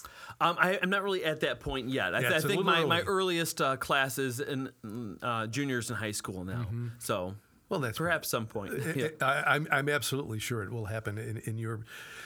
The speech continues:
Speaker 2: you know, we've talked a long time already, believe it or not. We've already talked for over thirty minutes, and I haven't even gotten to Hand of God, which is, I really
Speaker 1: <laughs> Yeah.
Speaker 2: am desperate to know about.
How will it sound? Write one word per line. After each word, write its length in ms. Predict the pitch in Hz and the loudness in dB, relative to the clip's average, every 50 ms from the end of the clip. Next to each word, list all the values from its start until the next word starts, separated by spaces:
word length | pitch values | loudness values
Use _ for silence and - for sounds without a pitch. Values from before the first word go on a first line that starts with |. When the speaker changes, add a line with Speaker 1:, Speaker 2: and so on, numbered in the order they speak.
| - - - - - | -16 -16 -14 -4 -2
Speaker 2:
you 100 | 156 156 | 0 2
know, 80 | 151 | 2
we've 160 | 147 143 127 - | 2 0 0 0
talked 240 | - 151 143 135 - | 0 0 0 0 -2
a 40 | 127 | -2
long 180 | 127 123 127 | -2 -2 -4
time 220 | 117 131 131 127 123 | -2 -2 -2 0 -2
already, 300 | 104 104 107 120 117 104 | -2 -4 -4 -4 -4 -4
believe 300 | 92 117 107 113 107 101 | -6 -4 -6 -4 -6 -6
it 60 | 98 | -6
or 40 | 107 | -4
not. 140 | 113 110 104 | -4 -4 -4
We've 160 | 107 101 107 | -4 -4 -4
already 160 | 117 113 104 | -4 -6 -4
talked 200 | - 120 110 - | -4 -4 -4 -4
for 140 | - 113 104 | -6 -6 -6
over 140 | 98 98 98 | -6 -6 -6
thirty 280 | - 113 107 98 95 | -4 -4 -4 -4 -4
minutes, 300 | 95 117 113 107 98 - - - | -4 -4 -6 -6 -4 -4 -4 -4
and 160 | 113 107 - | -4 -4 -2
I 100 | 107 113 | -4 -4
haven't 260 | 104 - 135 127 117 123 | -2 -2 -4 -4 -2 -4
even 180 | 117 107 110 | -4 -4 -6
gotten 340 | 110 110 120 117 117 120 113 | -2 0 0 0 0 -2 -4
to 80 | 113 107 | -4 -4
Hand 300 | 82 113 123 120 117 104 | -4 -4 -4 -4 -4 -4
of 100 | 101 98 | -6 -4
God, 300 | 107 120 110 110 110 110 | -2 -2 0 0 0 0
which 220 | 104 110 104 - - | -2 -4 -6 -6 -8
is, 120 | 104 92 - - | -10 -10 -6 -4
I 60 | 113 113 101 110 117 123 117 117 | -4 -4 -4 -6 -6 -8 -6 -4
really 400 | 196 202 196 - - - 98 - - - - | -4 -4 -2 -2 -4 -4 -6 -8 -10 -12 -14
Speaker 1:
<laughs> 200 | - 117 - - | -12 -12 -10 -8
Yeah. 100 | - 104 | -6 -4
Speaker 2:
am 80 | 123 123 | -4 0
desperate 400 | 117 139 131 123 - - 127 113 | 2 2 2 2 0 -2 -4 -4
to 80 | - 117 | -2 -4
know 220 | 110 120 131 127 | -4 -2 -2 -2
about. 300 | 117 101 95 95 95 95 | -2 -4 -4 -6 -8 -8